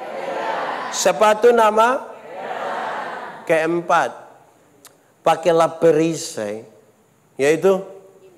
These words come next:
iman. Perisai dulu itu ada dua.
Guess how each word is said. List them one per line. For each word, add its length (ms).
iman. 440
Perisai 480
dulu 320
itu 240
ada 160
dua. 400